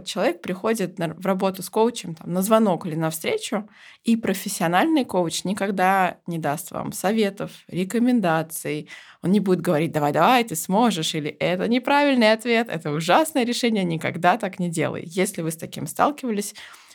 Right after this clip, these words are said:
мне очень жаль, но, к сожалению, это не профессиональный коучинг, это что-то другое. Профессиональный коуч будет задавать вам вопросы. И эти вопросы,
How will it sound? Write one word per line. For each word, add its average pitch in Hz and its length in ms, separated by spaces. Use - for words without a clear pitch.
мне 160 120
очень 160 240
жаль, 185 300
но, 180 260
к - 80
сожалению, 165 420
это 165 120
не 175 240
профессиональный 165 560
коучинг, - 420
это 185 200
что-то 170 280
другое. - 520
Профессиональный 233 500
коуч 269 540
будет 226 220
задавать 180 400
вам 185 340
вопросы. 202 640
И 202 120
эти 233 160
вопросы, 226 760